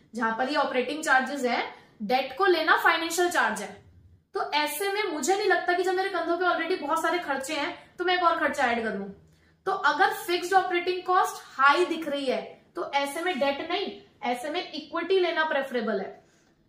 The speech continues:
लेकिन जब हमें दिख रहा है कि fixed operating cost कम है, बहुत ज्यादा नहीं है, तो in that case आप डेट की तरफ जा सकते हो, ठीक है। Next,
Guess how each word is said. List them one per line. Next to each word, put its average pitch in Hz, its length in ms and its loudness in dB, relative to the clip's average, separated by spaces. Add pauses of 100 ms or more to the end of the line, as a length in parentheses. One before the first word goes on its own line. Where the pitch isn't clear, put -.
(100)
लेकिन 370 320 -2
जब 320 120 0
हमें 370 320 -2
दिख 302 180 -6
रहा 359 220 6
है 349 200 2
कि 381 140 -4
fixed 349 340 -4
operating 330 460 -2
cost 349 400 0
कम 339 220 0
है, 370 140 -2
बहुत 349 300 -2
ज्यादा 262 300 2
नहीं 247 220 -4
है, 339 60 -6 (400)
तो 370 60 -2
in 359 80 -2
that 330 460 2
case 277 220 -4 (140)
आप - 280 2
डेट 240 260 -4
की 294 80 -10
तरफ 254 460 -6
जा 240 140 0
सकते - 360 -10
हो, - 80 -16 (460)
ठीक 311 160 -8
है। 427 140 -6 (1800)
Next, - 500 -2